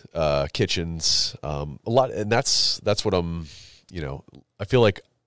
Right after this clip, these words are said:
I'm working harder now to f-, figure out future jobs because of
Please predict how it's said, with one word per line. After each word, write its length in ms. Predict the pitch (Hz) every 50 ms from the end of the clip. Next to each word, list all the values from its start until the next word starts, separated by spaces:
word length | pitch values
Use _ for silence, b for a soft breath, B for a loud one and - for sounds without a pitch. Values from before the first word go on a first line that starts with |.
| _ -
I'm 300 | 95 95 92 90 87 - _ _ _ _ _ _ _ _ _ _ _ _ _ _ _ - 101
working 420 | 98 104 107 104 101 - 101 92 87
harder 560 | 82 - - 95 87 85 87 87 95 95 92
now 440 | 85 82 85 82 78 80 85 87 92
to 140 | - - 82
f-, 160 | - - _ _ _ _
figure 480 | - - _ - - 101 90 82 87
out 160 | 87 78 - -
future 360 | - - 92 87 - - 104
jobs 400 | 95 110 104 98 104 110 107 -
because 480 | - 90 80 - - - 78 82 80 87
of 500 | 85 82 80 78 71 - - - -